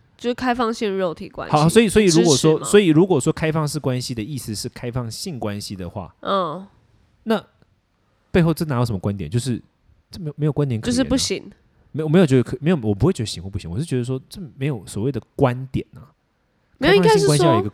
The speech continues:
Speaker 2: 观点，这哪有什么观点？这就是人的天性啊，有什么观点？
Speaker 1: 就是也，所以也没有觉得，哦，其实开放性关系也有一些，呃，V S在道德观底下，这种一对一，它还是有好的部分嘛？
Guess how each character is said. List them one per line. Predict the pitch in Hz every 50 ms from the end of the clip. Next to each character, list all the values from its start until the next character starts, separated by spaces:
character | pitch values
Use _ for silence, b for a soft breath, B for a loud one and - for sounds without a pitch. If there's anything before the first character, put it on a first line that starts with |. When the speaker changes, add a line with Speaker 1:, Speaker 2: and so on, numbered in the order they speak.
| _
Speaker 2:
观 | - 131 120 113 117 123 120 -
点， | - - - -
这 | - 185
哪 | 165 151
有 | 120
什 | 120
么 | 101 101 - _
观 | - 127 117 117 123 120
点？ | - - - - - _ _ _
这 | - - 202
就 | 196
是 | 180 202
人 | 147 123
的 | 123 120
天 | - - 143 135
性 | 143 - - 156 117 104
啊， |
有 | 104
什 | 104 95
么 | 90
观 | 90 - 113 104 107 110
点？ | - - - - - _ _
Speaker 1:
就 | - 294
是 | 330 370 320 262 233 202 - 67
也， | - 190 220 214
所 | 202 - 311
以 | 349 294
也 | 226
没 | 220 262
有 | 277 240
觉 | 214 - 185
得， | 165 180
哦， | - 277 349 415 427
其 | 403 - 294
实 | 277 302
开 | - 339 320
放 | 370 330 330
性 | 330 311
关 | 294 277 277 277
系 | 285 277 262 254 254 247
也 | - - 190 190
有 | 220 240 208 185
一 | 202
些， | 208 - - 208 196 190 190 190 240 b b b b b b b b
呃， | b - - 185 170 165 165 _ _ _ _ - 220 202
V | 247 262 262 -
S | - 202 202 202 - 196 185
在 | - - 240 226 208
道 | 196 170 - 208 196 185
德 | 165
观 | 160 - 170 175 180
底 | 185 - 170
下， | 160 - 196
这 | 190 226
种 | 208 -
一 | 202 214
对 | 190 214 196 190
一， |
它 | 214 233 277 320
还 | 311 294 240 208 190
是 | 202 - 247
有 | 208 180 156
好 | - - - - - - - -
的 | - 131 82 - - - _ _ _ _ _
部 | - 220 196
分 | 180 - 214 175 143
嘛？ | - 55